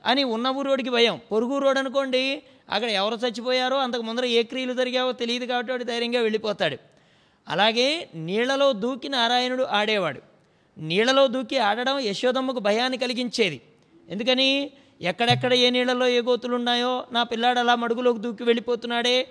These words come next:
అని ఆవిడ భయపడుతుంటే కృష్ణుడు అనేవాడు, "అమ్మా, నీళ్లలో దూకడం నాకు కొత్త కాదమ్మా, మత్స్య అవతారంలో ఉంది తిరిగింది నీళ్లలోనే కదా." కాబట్టి నాకు ఆ భయం లేదు. అవతార రహస్యాన్ని ఎత్తి చూపుతుంది ఆవిడ. "తోయంబులివి అని తొలగకొచ్చొచ్చేదు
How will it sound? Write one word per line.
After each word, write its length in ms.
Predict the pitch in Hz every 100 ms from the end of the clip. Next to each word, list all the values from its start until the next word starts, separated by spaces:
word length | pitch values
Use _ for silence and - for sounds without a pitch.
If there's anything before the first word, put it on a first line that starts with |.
| - -
అని 140 | 247 277
ఆవిడ 180 | 262
భయపడుతుంటే 800 | 247 220 247 262 240 254 226 247
కృష్ణుడు 380 | 269 233 262 269
అనేవాడు, 460 | 254 262 262 233 165 - - -
"అమ్మా, 220 | 165 220
నీళ్లలో 520 | 240 196 220 254 269
దూకడం 360 | 247 247 254 262
నాకు 180 | 247 247
కొత్త 220 | 202 226
కాదమ్మా, 640 | 233 214 202 208 262 302 - - -
మత్స్య 320 | 170 196 247
అవతారంలో 640 | 247 254 240 254 247 247 247
ఉంది 240 | 233 247
తిరిగింది 380 | 240 247 240 240
నీళ్లలోనే 540 | 226 220 220 220 220
కదా." 520 | 214 214 208 208 208 226 - _ _ _ _ _ _ -
కాబట్టి 220 | 226 262
నాకు 220 | 226 233
ఆ 80 | 240
భయం 300 | 240 247 269
లేదు. 260 | 262 208 - - _ _ _ _ -
అవతార 440 | 151 202 226 262 262
రహస్యాన్ని 500 | 247 254 262 254 247
ఎత్తి 140 | -
చూపుతుంది 500 | 226 262 220 254 254
ఆవిడ. 260 | 220 170 135
"తోయంబులివి 680 | 180 214 240 254 254 254 254
అని 140 | 254 262
తొలగకొచ్చొచ్చేదు 1040 | 220 208 233 247 247 240 - 247 302 480